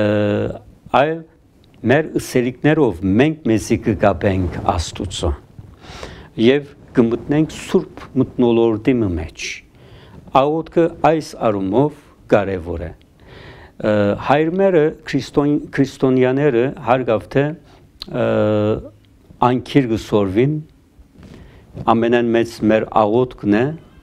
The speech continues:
ը, Քրիստոսի բեռնեն ելած է, սակայն և այնպես, ը, երբեմն մենք, ը,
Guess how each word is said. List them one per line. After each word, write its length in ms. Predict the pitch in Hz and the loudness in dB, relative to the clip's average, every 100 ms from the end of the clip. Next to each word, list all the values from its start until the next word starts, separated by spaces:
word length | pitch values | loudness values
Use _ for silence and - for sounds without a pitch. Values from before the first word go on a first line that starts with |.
| - - - - - - | -20 -20 -20 -20 -20 -14
ը, 160 | - 107 101 101 98 98 107 | -6 -2 0 -2 -2 -4 -6
Քրիստոսի 580 | - 107 - 110 - 123 | -8 -8 -4 -4 -4 -4
բեռնեն 440 | 113 104 107 131 | 0 2 4 4
ելած 500 | 113 101 98 92 - | 4 2 0 -2 -4
է, 120 | 135 139 156 - - - - - - - - | -4 -2 -4 -10 -14 -14 -16 -16 -18 -20 -20
սակայն 500 | - - 147 156 156 | -8 0 0 0 0
և 240 | 151 143 - | 0 0 0
այնպես, 580 | 135 135 127 147 160 - - - - - - - - - - | -2 0 2 2 0 -2 -16 -18 -20 -20 -18 -18 -20 -20 -14
ը, 200 | - 113 107 101 101 98 - 262 302 _ _ - - _ _ _ _ _ - | -4 -2 0 0 -2 -4 -8 -14 -18 _ _ -20 -20 _ _ _ _ _ -8
երբեմն 640 | 107 123 120 156 156 143 123 | 0 0 2 2 2 4 4
մենք, 480 | 135 131 135 143 - - _ _ - - _ | 4 2 0 -2 -16 -20 _ _ -20 -20 _
ը, 200 | 143 | -8